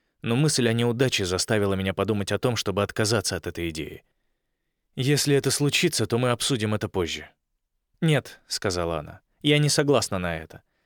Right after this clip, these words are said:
"Я готова подать в отставку. Я хочу, чтобы ты пообещал, что мы будем видеться дважды в неделю, независимо от того, что случится, по обоюдному согласию", добавила она, от чего я чуть не рассмеялся. "Больше никаких преследований".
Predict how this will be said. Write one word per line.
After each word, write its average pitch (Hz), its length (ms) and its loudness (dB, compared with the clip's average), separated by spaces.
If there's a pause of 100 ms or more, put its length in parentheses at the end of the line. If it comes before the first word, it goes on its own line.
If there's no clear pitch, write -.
(180)
"Я 156 140 4
готова 156 360 4
подать 127 300 2
в 113 40 2
отставку. 92 520 -4
Я 113 160 2
хочу, 143 260 2
чтобы 139 300 2
ты 143 140 0
пообещал, 117 580 2
что 151 200 -2
мы 135 100 2
будем 120 260 2
видеться 127 340 2
дважды 123 300 2
в 113 60 0
неделю, 113 440 0 (280)
независимо 139 640 2
от 117 120 -2
того, 120 320 4
что 123 280 0
случится, 107 760 -2 (100)
по 127 120 4
обоюдному 131 560 2
согласию", 107 640 0 (320)
добавила 90 500 0
она, 120 300 -6
от 95 100 -8
чего 92 220 -2
я 98 140 0
чуть - 200 -8
не 104 80 -6
рассмеялся. 90 600 -8 (1040)
"Больше 135 320 -2
никаких 98 440 -6
преследований". - 720 -10